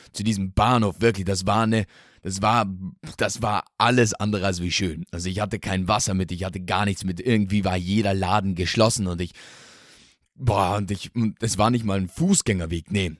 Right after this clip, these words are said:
Es war einfach so, so wieder so ein Highway und ich musste da am Rand, so an den Leitplanken, musste ich da mich entlang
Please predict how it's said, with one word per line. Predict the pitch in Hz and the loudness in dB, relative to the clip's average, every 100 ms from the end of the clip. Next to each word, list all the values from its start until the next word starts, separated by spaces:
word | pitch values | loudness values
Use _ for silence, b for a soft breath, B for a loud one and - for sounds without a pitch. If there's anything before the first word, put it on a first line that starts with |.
| - | -10
Es | 90 | -2
war | 107 113 | 2 2
einfach | 113 110 | 0 -2
so, | 98 95 85 b b | -2 -4 -6 b b
so | 95 95 | -4 0
wieder | 113 107 | 2 2
so | 98 | 0
ein | 98 85 107 | -2 -2 0
Highway | 120 127 113 113 | 4 6 4 4
und | 107 92 | 2 -2
ich | 101 | -2
musste | 104 101 | -2 -2
da | 98 98 | -2 0
am | 95 | 0
Rand, | 87 92 95 120 117 | -2 0 2 2 0
so | - 95 | 0 0
an | 92 | 2
den | 92 | 0
Leitplanken, | 98 98 120 - - 107 113 104 | 2 4 2 0 -4 -2 -2 0
musste | 107 101 95 | 0 0 -2
ich | |
da | 87 101 | -2 0
mich | 101 90 | 0 -2
entlang | 90 85 95 101 113 123 | -4 -6 -6 -2 2 2